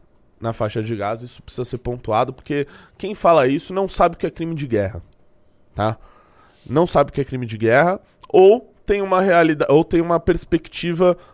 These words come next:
absolutamente torta do que ocorre na faixa de Gaza. Crimes de guerra são atentados diretos contra a população civil. Isso não é feito na faixa de Gaza. Israel ataca os núcleos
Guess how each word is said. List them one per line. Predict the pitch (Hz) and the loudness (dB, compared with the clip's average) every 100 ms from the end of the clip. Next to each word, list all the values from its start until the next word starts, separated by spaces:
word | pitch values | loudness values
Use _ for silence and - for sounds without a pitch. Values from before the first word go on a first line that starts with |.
| - | -6
absolutamente | 156 156 - 170 160 156 156 - | -4 -4 -6 -4 -4 -6 -10 -8
torta | - 143 143 151 | 2 2 2 -2
do | 139 | -2
que | 147 | -4
ocorre | - 135 | 0 0
na | 135 127 | 0 -6
faixa | 127 131 | -6 -6
de | 127 | -8
Gaza. | 107 92 87 92 _ _ _ - - | -4 -4 -6 -12 _ _ _ -20 -10
Crimes | 233 285 285 202 | -4 -2 -2 -2
de | 185 | 0
guerra | 156 170 190 165 _ _ | 2 4 4 0 _ _
são | - - 135 104 _ _ _ _ _ _ _ _ _ - | -8 0 0 0 _ _ _ _ _ _ _ _ _ -2
atentados | 220 - 254 233 - 226 262 254 - - - _ _ _ 120 | -2 0 -2 2 4 4 4 0 -4 -8 -16 _ _ _ -8
diretos | 123 185 220 233 - - - - _ _ - | 0 4 6 4 0 -10 -12 -18 _ _ 0
contra | 202 208 214 208 208 - | 4 4 4 0 0 -6
a | - | -4
população | 180 170 170 165 175 | -4 0 2 2 -4
civil. | 170 175 123 113 - _ _ - | -6 -6 -4 -6 -10 _ _ -18
Isso | 156 - | -16 -8
não | 170 | -4
é | 156 | -4
feito | - 143 139 131 - - - - | -4 -8 -8 -12 -16 -20 -20 -10
na | 135 | -8
faixa | 131 127 131 | -4 -6 -6
de | 120 | -8
Gaza. | 101 90 92 92 _ | -6 -6 -8 -14 _
Israel | 104 107 110 113 131 - - | -14 -6 0 2 2 -2 -14
ataca | 117 - 131 160 - - - | -12 -6 -6 -4 -10 -12 -14
os | 147 120 | -12 -8
núcleos | 135 160 196 190 - | -8 -8 -8 -10 -12